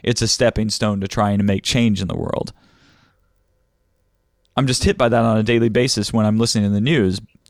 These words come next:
You know, you know, the, the way that the news media talks about elections coming up, you know, "Well, this isn't a good thing to talk about during this election season for this particular politician."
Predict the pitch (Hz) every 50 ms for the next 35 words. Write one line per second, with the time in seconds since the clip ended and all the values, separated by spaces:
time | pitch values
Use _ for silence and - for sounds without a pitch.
0 | _ _ - - 95 107 104 101 104 104 104 95 110 113 110 104 104 - - -
1 | - - - - _ - 71 120 117 113 120 117 110 107 80 107 110 117 123 123
2 | 117 113 113 120 117 107 110 107 - - 107 104 107 - - 104 104 104 104 104
3 | - - _ _ _ _ _ _ _ _ _ _ _ _ _ 117 117 131 131 -
4 | - 117 110 - - 113 104 104 104 101 107 120 120 120 120 117 120 120 127 127
5 | 143 156 - 170 165 139 147 135 135 123 139 147 139 - 135 131 127 117 - 143
6 | 156 170 135 131 123 120 110 95 120 123 123 120 117 107 120 117 123 135 147 -
7 | - 120 113 - 123 120 110 117 110 101 110 113 131 135 - - 107 107 135 104
8 | 117 113 113 113 - 127 113 113 113 - - 156 147 - 110 98 101